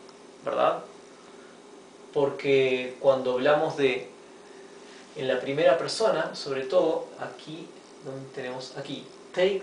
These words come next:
this", es "toma esto", o también puede ser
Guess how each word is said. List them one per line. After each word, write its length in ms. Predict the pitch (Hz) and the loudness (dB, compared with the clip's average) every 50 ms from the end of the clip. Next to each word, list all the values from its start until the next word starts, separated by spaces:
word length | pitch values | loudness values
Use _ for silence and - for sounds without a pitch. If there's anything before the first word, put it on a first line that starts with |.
| 151 135 | -4 -4
this", 400 | 143 - - - - - - - - - - - - - - - - - - - - - - - - - - - - - - - | -4 -4 -4 -6 -8 -8 -10 -12 -16 -20 -20 -20 -20 -20 -20 -20 -20 -20 -20 -20 -20 -20 -20 -20 -20 -20 -20 -20 -20 -20 -16 -8
es 240 | 165 143 139 - - - - - | -8 -8 -8 -8 -12 -16 -4 4
"toma 380 | - 208 208 208 160 139 131 | 6 8 8 8 6 4 2
esto", 320 | 120 - - - - - - - - - - - - - - - - - - - - - - - - - - - - - - - - - - - | 2 0 -4 -6 -12 -14 -16 -16 -16 -20 -20 -20 -20 -20 -20 -20 -20 -20 -20 -20 -20 -20 -20 -20 -20 -20 -20 -20 -20 -20 -20 -20 -20 -20 -10 -4
o 140 | 180 151 147 | -2 -2 0
también 340 | - 147 139 143 147 143 135 | 0 -2 -2 -2 -6 -4 -2
puede 180 | 156 143 139 | 0 0 0
ser 280 | - - 165 160 160 | 0 2 2 0 0